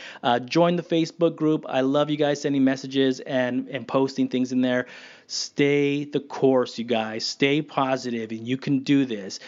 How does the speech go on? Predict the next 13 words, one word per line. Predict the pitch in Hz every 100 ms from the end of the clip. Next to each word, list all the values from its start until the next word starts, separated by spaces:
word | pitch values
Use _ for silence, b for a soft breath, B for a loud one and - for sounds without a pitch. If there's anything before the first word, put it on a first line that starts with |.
| B B
You | 120 139 147 151 151
can | - 151 139
make | 120 120 127
it | 123
happen. | - - 123 117 - 98 95 - B B
Go | - 123
out | 123 131 -
there, | 151 156 170 170 _ 110
be | 127 143
fearless, | - 151 151 156 160 - - b _
trust | - 147 131 -
your | 147
instincts, | 131 131 131 127 127 131